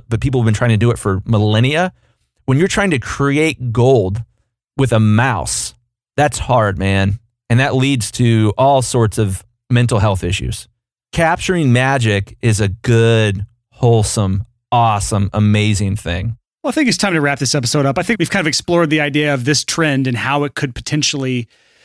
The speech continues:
Speaker 2: unfold over the next year or two and how you can potentially capture part of the market for your own gain. Is there anything else you want to add to this, Chris, as we wrap up here?
Speaker 1: Yeah, I guess one last thing. I think a lot of us would say, "Well,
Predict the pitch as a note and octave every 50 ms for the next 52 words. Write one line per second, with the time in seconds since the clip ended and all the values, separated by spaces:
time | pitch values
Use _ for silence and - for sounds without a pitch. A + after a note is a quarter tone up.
0 | _ _ _ _ _ - E3+ D#3+ D#3 - - F#3 E3+ D#3 D3 C#3+ C3+ - D#3+ D3
1 | D3+ C#3 C#3+ C#3 - - - D3 C#3 D3+ D3 C3 B2 A2+ - - C3 A#2+ A#2 A#2
2 | A#2+ D#3 - C3+ B2 A2+ C3 C3 C#3 C#3+ C#3+ B2+ - C3 B2 A#2+ A#2+ - _ _
3 | - - - C#4 C#4 - - E3 - - E3 D#3+ D#3 - E3 C3 D#3+ D#3 D3+ D3
4 | C#3 C#3+ C#3+ - C#3+ B2 - C#3+ C3 B2+ C3 C3 C3 C3 B2+ B2 B2 A#2 C3 C3+
5 | B2+ A2+ G#2 G2 G2+ _ _ - C#3+ F#3+ A3 A3+ G3+ G#3 G3 - G3+ F#3+ F3+ F3
6 | F3 F3 F#3 F#3 F3 - - F3+ F3 - E3 D3 E3 D#3 E3 E3 D#3 - E3+ D#3+
7 | - E3 F3 F3 E3 - _ _ - - F#3+ G#3 G#3 G#3 G3+ - G3+ G#3 A3+ G3
8 | - E3 F3 E3 C#3+ C3+ A#2 G#2+ - - G#2+ G#2 G#2+ A2+ A2+ - F#3 F3+ C#3+ B2
9 | B2 B2+ B2+ C3 C3 C3+ B2+ A#2 G#2+ G#2 G#2 - - A2+ G#2+ F#2+ - - A2+ G2+
10 | F#2+ G2 G#2 A#2 B2 A#2+ A2+ A2 A2+ G#2 F#2+ G2 -